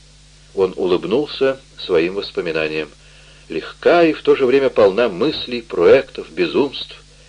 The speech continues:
Я думаю, что всё, что я смогу написать в течение моей жизни, зародилось там, на чистом воздухе, в это чудесное лето.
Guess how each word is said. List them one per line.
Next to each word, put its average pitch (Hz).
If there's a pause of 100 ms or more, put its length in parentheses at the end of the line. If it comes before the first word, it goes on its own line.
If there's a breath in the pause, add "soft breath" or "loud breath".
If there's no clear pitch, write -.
(360 soft breath)
Я 139
думаю, 208
что -
всё, 175
что -
я 131
смогу 117
написать 110
в -
течение 95
моей 85
жизни, 139 (340 loud breath)
зародилось 107
там, 113
на 85
чистом -
воздухе, 95 (420 loud breath)
в 92
это 90
чудесное 135
лето. 101